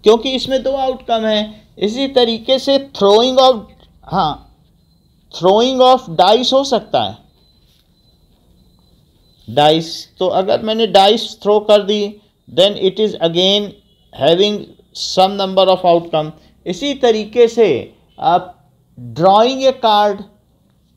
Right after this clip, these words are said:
वो हो सकता है, from a deck of card, drawing a card from deck of card,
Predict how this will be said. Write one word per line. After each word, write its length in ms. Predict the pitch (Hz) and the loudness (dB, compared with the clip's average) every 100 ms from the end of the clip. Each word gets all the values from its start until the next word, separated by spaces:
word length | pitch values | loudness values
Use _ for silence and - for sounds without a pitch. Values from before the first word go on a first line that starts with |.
| _ 143 | _ -4
वो 160 | 190 | 2
हो 160 | 208 254 | 4 2
सकता 360 | 269 254 160 | 0 -2 0
है, 140 | 117 - | -2 -4
from 360 | - 165 180 | -6 0 0
a 40 | 196 | 0
deck 80 | 165 | 2
of 180 | 180 175 | 2 2
card, 480 | 143 - 120 101 85 _ _ _ _ _ _ _ _ _ _ _ _ _ _ _ _ _ _ _ _ 107 | 0 0 -2 -2 -6 _ _ _ _ _ _ _ _ _ _ _ _ _ _ _ _ _ _ _ _ -16
drawing 800 | 101 131 156 165 190 220 240 254 - _ _ _ _ _ _ _ _ _ _ _ _ _ _ _ - | -6 0 2 2 0 -2 -4 -6 -10 _ _ _ _ _ _ _ _ _ _ _ _ _ _ _ 0
a 120 | 143 - - | 0 0 0
card 520 | 151 139 151 196 220 - _ _ _ _ _ - | 2 2 2 0 -4 -16 _ _ _ _ _ -8
from 560 | 139 143 151 180 214 226 - _ _ _ _ _ _ _ _ _ _ _ - 98 104 | -4 -2 -2 -2 -4 -8 -12 _ _ _ _ _ _ _ _ _ _ _ -20 -18 -4
deck 240 | 131 156 156 _ _ _ _ _ 110 | 0 0 -2 _ _ _ _ _ -6
of 320 | 120 120 135 - _ _ _ 113 | -2 -2 -4 -10 _ _ _ -4
card, 280 | 101 80 | -4 -6